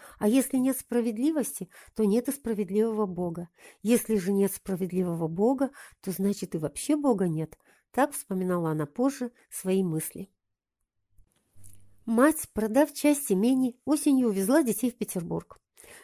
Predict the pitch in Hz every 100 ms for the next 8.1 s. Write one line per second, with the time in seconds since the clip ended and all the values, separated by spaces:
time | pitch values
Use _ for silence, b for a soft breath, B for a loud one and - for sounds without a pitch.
0 | B 254 330 294 254 - 311 269 208 208
1 | 190 202 240 - 220 214 _ - _ -
2 | 220 247 254 285 330 - 233 262 247 277
3 | 269 269 269 269 277 311 349 240 170 B
4 | B B 240 285 254 220 190 - 247 285
5 | 269 240 233 220 B - 226 220 226 -
6 | 196 190 247 311 320 b - 311 277 240
7 | - 233 214 208 208 - 190 180 160 170